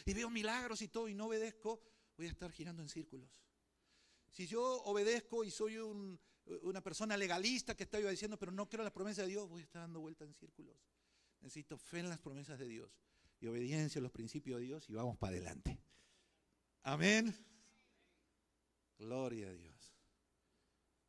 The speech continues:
Y nuestra visión está creciendo y todavía estamos en procesos,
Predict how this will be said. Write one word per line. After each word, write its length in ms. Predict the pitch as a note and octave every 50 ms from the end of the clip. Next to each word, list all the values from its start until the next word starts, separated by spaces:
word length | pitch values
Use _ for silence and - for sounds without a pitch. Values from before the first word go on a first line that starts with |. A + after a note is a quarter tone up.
| _ _ _ _ _ _ _ _ _ _ _ _ _ _ _ _ _ -
Y 60 | B2
nuestra 220 | C#3 C3+ - E3
visión 280 | C#3+ C#3 C3 - E3 F3+
está 200 | E3+ - F#3 E3
creciendo 800 | - D3 C#3 B2+ - - D#3 D#3+ E3 D#3 D3+ D3 C3+ A#2 A#2+ - - _ _ _ _ _ _ _ _ _ _ _ _ _ _ _ _ _ _
y 100 | - A#2
todavía 280 | - B2+ B2 C3+ C#3
estamos 600 | C#3+ - - C#3+ D3+ D#3 D3 C3+ - - - - - _ _ _ _ _ _ _ _ _ -
en 140 | B2 A2+ A2+
procesos, 840 | C3+ A#2 G#2+ - - D#3 E3+ D#3+ - - E3+ E3 D#3+ - - -